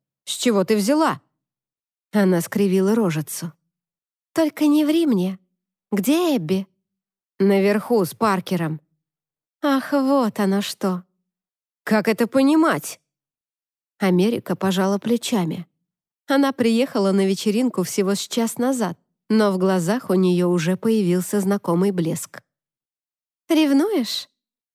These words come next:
Я переступил с ноги на ногу. Мне было непривычно, чтобы кто-то, кроме Шепли, говорил со мной так прямо. "Где Шеп?"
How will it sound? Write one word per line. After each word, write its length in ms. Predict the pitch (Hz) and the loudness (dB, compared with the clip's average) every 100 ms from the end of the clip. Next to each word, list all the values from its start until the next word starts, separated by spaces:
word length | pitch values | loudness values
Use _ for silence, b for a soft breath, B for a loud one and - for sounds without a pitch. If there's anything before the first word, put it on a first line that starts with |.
| _ _ _ _ _ | _ _ _ _ _
Я 260 | - 190 180 | 0 2 2
переступил 580 | 165 185 180 185 170 196 | 0 -2 -2 -4 0 -2
с 100 | 190 | 0
ноги 340 | 190 190 180 | -2 0 0
на 200 | 208 214 | 0 0
ногу. 320 | 156 156 160 - _ _ _ _ _ - | -2 -4 -8 -12 _ _ _ _ _ -2
Мне 300 | 285 302 320 | 2 2 2
было 320 | 226 269 202 | 2 2 2
непривычно, 760 | 202 190 214 202 277 - 190 | 0 0 0 0 -2 -2 -2
чтобы 280 | 185 196 185 | -2 -2 -2
кто-то, 340 | 180 240 247 196 | -2 -4 -2 -4
кроме 340 | 202 196 185 | -2 0 0
Шепли, 400 | 175 269 269 170 | 0 -2 -2 -2
говорил 420 | 165 180 185 202 | 0 0 0 0
со 160 | 214 226 | 0 0
мной 200 | 214 214 | 0 0
так 220 | 214 247 | 0 -4
прямо. 420 | - 269 196 147 - _ _ _ _ _ _ _ _ _ - | -2 0 0 -4 -10 _ _ _ _ _ _ _ _ _ -4
"Где 360 | 185 180 190 | 0 2 2
Шеп?" 420 | 202 - 294 - | 0 0 -2 -4